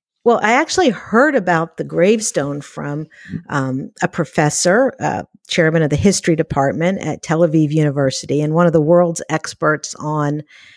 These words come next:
first century Jerusalem and Josephus. And he was working on a project with academicians, scholars, archaeologists from around the globe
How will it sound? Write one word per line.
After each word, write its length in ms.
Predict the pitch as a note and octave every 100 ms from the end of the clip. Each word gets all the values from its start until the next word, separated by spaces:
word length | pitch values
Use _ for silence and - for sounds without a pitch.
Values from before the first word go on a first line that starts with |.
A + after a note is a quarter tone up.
| _
first 360 | _ G3 F#3 -
century 420 | E3 D#3 - D#3
Jerusalem 920 | C#3+ E3+ G#3 B3 - G3 F3 D#3+ D#3+ E3
and 200 | D3 C3+
Josephus. 880 | C#3+ B2+ - A3 G#3+ G#3 E3+ - - - - - _
And 140 | G#3 G3+
he 220 | - F4+
was 200 | F4+ B3
working 460 | F#3 G3+ G3+ G#3
on 140 | E3+ D#3
a 60 |
project 880 | C#3+ - F3+ F3 E3+ D#3 A#2 C#3 - -
with 500 | D#3+ E3 D3+ _ - _ -
academicians, 920 | D#3 - D#3 C#3+ E3+ F#3+ F3+ D#3+ D#3
scholars, 640 | - - E3 D#3+ E3 D#3+ D3
archaeologists 960 | - D#3 D#3 D3+ D#3 D#3+ D3+ D3 - - - - _ _
from 160 | G3 G3
around 640 | E3+ F3 F3+ F3+ F3+ F3
the 260 | D#3+ E3+ E3+
globe 520 | F3 E3+ D#3 D#3 E3